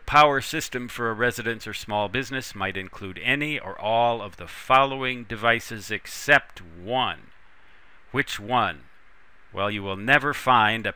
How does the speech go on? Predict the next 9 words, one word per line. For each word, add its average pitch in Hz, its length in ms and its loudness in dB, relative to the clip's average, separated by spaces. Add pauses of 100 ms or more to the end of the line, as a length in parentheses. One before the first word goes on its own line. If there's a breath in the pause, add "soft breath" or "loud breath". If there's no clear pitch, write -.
penstock 113 880 2 (1080 soft breath)
in 107 260 0
a 104 180 0
wind 135 500 0
power 127 360 4
system 120 480 -6
of 110 160 -4
any 120 240 0
kind. 101 480 -2